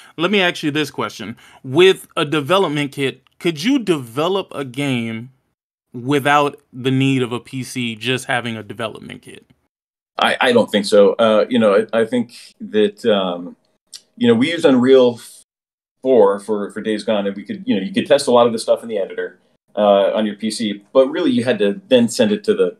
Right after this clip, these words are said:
Speaker 2: to the hardware just so you could feel it and on the true, you know, the hardware and, and to see how it would really play.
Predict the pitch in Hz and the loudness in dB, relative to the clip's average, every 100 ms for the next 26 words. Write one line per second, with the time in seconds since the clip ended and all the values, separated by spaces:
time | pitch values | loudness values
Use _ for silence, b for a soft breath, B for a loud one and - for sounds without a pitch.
0 | _ - 98 - 120 101 92 87 b b | _ -4 -4 2 2 4 0 -2 b b
1 | _ - 185 160 123 117 107 123 110 110 | _ -4 0 4 4 2 0 4 4 4
2 | 104 104 101 101 95 117 107 107 - - | 2 0 0 -2 -4 -2 -2 -4 -10 -18
3 | - - 127 92 - 104 78 - - 107 | -18 0 0 0 2 0 0 -4 2 4
4 | 104 101 98 95 98 98 110 98 92 98 | 6 6 4 0 -4 -2 2 2 2 0
5 | 101 101 101 | 0 0 0